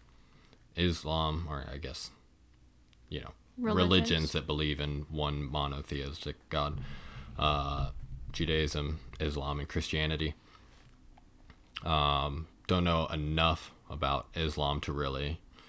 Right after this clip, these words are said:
Speaker 1: go into that. Um, but the Jewish side, uh, I mean, being able to, like, read the Old Testament and, like, get an understanding of their, what they believe in,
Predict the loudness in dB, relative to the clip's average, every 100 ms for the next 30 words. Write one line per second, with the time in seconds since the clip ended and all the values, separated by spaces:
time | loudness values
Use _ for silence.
0 | -20 -20 -20 -20 -4 4 6 8 4 4
1 | 2 2 0 -4 -18 -8 0 0 0 -4
2 | -8 -12 -2 2 2 0 -4 -2 -2 -4
3 | -8 -12 -20 -20 -20 -20 -20 -20 -20 -20
4 | -20 -20 -20 -20 -10 -4 4 6 6 4
5 | 4 4 4 0 -4 -8 -10 -6 -4 -4
6 | -4 -8 -12 -18 -8 2 4 8 8 8
7 | 6 4 2 0 0 0 0 2 2 0
8 | 0 -2 0 -2 -2 0 -2 0 -2 -2
9 | -4 -2 -2 -4 -2 -2 0 -2 -2 -6
10 | -12 -20 -20 -16 -10 -8 -4 -4 -4 -4
11 | -6 -8 -12 -20 -20 -20 -20 -20 -20 -20
12 | -20 -20 -20 -20 -20 -20 -20 _ 0 4
13 | 4 4 6 6 8 6 4 4